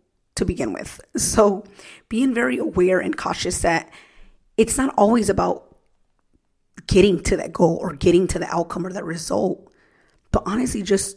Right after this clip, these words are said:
committing to that purpose, committing to, to what God wants you to do as that, as an individual, as the woman that you want to be. So committing to the goal giver instead of the goal itself.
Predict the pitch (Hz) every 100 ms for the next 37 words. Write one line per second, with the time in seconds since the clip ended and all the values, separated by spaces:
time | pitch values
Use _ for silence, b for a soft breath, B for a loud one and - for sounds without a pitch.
0 | b b b b _ - 196 196 208 -
1 | 196 180 - - - 196 - - - -
2 | - _ _ - 196 208 202 - 196 190
3 | - B B B - - 185 180 185 202
4 | 185 190 - 190 170 160 185 190 - 190
5 | 190 170 175 185 - 196 185 170 185 185
6 | 170 180 180 175 - - 185 180 190 185
7 | - 156 180 226 185 - - _ - 285
8 | - - 170 214 175 - _ _ _ _
9 | _ _ b b b b - 220 - 175
10 | 185 208 220 226 208 202 - 185 - 190
11 | - 208 165 - 170 170 160 151 - -
12 | - - -